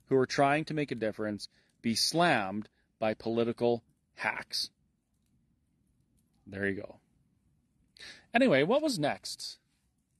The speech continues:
Was it as important as what I just talked about? Nothing I talk about is really all that important, is it? In the grand scheme of things, we're kinda just a speck floating through the universe.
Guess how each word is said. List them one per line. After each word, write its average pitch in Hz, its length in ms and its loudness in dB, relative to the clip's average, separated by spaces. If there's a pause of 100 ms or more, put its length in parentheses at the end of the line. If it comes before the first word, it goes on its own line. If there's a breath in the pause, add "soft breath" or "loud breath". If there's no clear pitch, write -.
(280)
Was 185 160 -2
it 226 160 -4
as 160 160 -2
important 165 400 0
as 160 100 -10
what 160 120 -8
I 156 60 -6
just 156 180 -12
talked 165 220 -12
about? 185 240 -16 (520)
Nothing 170 260 2
I 117 60 2
talk 107 220 -2
about 101 180 -4
is 98 100 -6
really 107 180 0
all 98 140 0
that 98 140 -2
important, 110 360 -4
is 135 120 -2
it? 175 100 -6 (320)
In 123 80 -2
the 117 80 -2
grand 131 240 -2
scheme 139 220 -4
of 139 80 -8
things, 143 280 -6 (340)
we're 117 80 -10
kinda 143 220 2
just 127 220 0
a 110 60 -6
speck - 320 -4 (340)
floating 117 440 2
through 120 180 -4
the 107 80 -4
universe. 117 520 -4